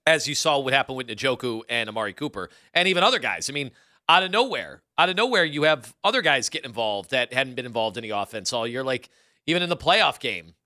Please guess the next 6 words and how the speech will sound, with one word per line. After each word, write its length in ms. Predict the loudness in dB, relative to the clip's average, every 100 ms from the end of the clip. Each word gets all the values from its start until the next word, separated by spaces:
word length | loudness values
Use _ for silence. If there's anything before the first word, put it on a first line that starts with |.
| _
<laughs> 120 | -18
Like, 320 | -12 -10 -6
it's, 260 | -4 -4 -6 -10 _ _ _ -4
it's, 280 | -2 -2 -4
it, 220 | -6 -8 _ _
it, 160 | -16